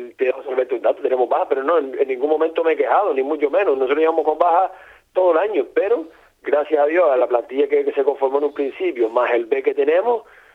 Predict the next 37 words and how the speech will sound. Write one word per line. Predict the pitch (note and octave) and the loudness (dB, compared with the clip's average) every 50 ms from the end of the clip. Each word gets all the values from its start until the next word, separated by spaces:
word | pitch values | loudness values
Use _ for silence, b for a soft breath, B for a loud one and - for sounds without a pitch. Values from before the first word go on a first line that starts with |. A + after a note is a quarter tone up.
| b b _ _ _ | b b _ _ _
jamás | - A2 A2 A2+ B2 F3+ G3 D#3+ D#3 | -4 0 0 2 2 2 2 2 2
hemos | D#3 D3+ C#3 - | 2 0 -2 -2
tenido, | - C#3 C#3 C#3 C3+ B2+ B2 A#2+ A2+ - - | -2 -2 0 2 4 4 4 4 2 2 0
hemos | - C3 C#3 C#3+ - | -2 0 0 0 -2
tenido | - C3 C3 C#3+ C#3+ C3+ A#2 | -2 -4 -2 0 -2 -2 -2
problemas, | A#2 G#2 G2+ A2 D#3 F#3 F#3 - | -4 -4 -2 -2 0 -2 -2 -2
y | D3 C#3 C#3+ | -2 -2 -2
nunca, | F3+ A3 A3+ A3 - B3 A#3 A3+ A3 G#3 F#3+ F3 | -2 -2 -4 0 -2 0 2 4 4 4 4 4
en | D#3+ D3+ | 2 0
ninguna | D3 D3+ D#3 E3 F#3 F#3 F3+ | -2 -6 -4 -2 0 0 0
entrevista, | F3 F3 E3 E3+ F#3 G3+ G3+ - G#3 F#3+ | 0 0 -2 -2 -2 -2 -2 0 -2 0
nunca, | F#3 G#3+ B3 C4 C4 - G3+ | 0 -2 -4 -4 -2 -4 -2
nunca, | G3+ A3 A3+ G#3+ G3+ F#3+ | -2 -2 -4 0 -2 -2
nunca | G3 A#3 C4 C4+ - - B3+ - B B B B B B B - | 0 -2 -8 -8 -4 -4 -4 -4 B B B B B B B -2
he | - E3 | -2 -2
puesto | D#3+ - F3+ E3 - F#3 F3 | 0 0 -2 -2 0 -2 -2
como | E3+ D#3+ D#3+ D#3 | -2 0 -2 -2
excusa | - - - - A3+ A#3+ A#3 - B3+ C4 C4+ C4+ - _ _ _ _ _ - | -2 -2 -6 -6 -8 -8 -6 -4 -2 -4 -4 -4 -10 _ _ _ _ _ -6
que | C#3+ C#3+ | -4 -2
me | C#3+ C#3 | -2 -2
falte | C3 - E3 E3+ E3 E3 E3 D#3 D3 D#3+ | -2 2 0 0 0 0 -4 -4 -4 -2
uno, | E3+ F#3 F#3+ F#3 F#3 F#3 | -2 0 0 0 -2 -2
dos, | F3+ E3+ D#3+ E3 E3+ F3 F3+ F3 E3+ E3 E3+ | -2 0 2 2 2 4 4 2 2 0 -2
tres | - D#3+ D#3+ D3+ | -2 -2 0 0
jugadores, | D#3 D#3 D3+ D3 D3 D#3+ F3 F3 F3 - | 0 2 2 2 4 4 4 2 0 0
porque | D3 C#3 C3+ - C3+ | -2 -4 -2 0 0
al | B2+ B2 | 0 0
final, | B2 B2+ B2+ C3+ D3+ D#3+ E3 E3 D#3+ - B B B B B B B B B - - | 0 -4 -2 0 2 2 4 4 2 2 B B B B B B B B B -12 -8
si | C#3 C3+ | -4 0
me | C#3 C#3 C#3 | 2 2 2
quejo | D#3+ F3 F3 F3 F3 | 2 2 2 2 2
de | E3+ | 2
uno | E3 E3+ E3 E3 | 2 2 2 2
o | D#3+ | 2
dos | D#3+ D3+ D3 C#3 | 2 0 0 -2
jugadores, | C#3 C#3+ C#3+ C#3 C#3 D#3+ F3 F#3 F3+ F#3 F#3 - - - | 0 2 2 4 4 4 2 2 2 0 -2 -2 0 0
eh, | D3+ C#3+ C#3+ D3 C#3 - | 0 2 2 0 0 -2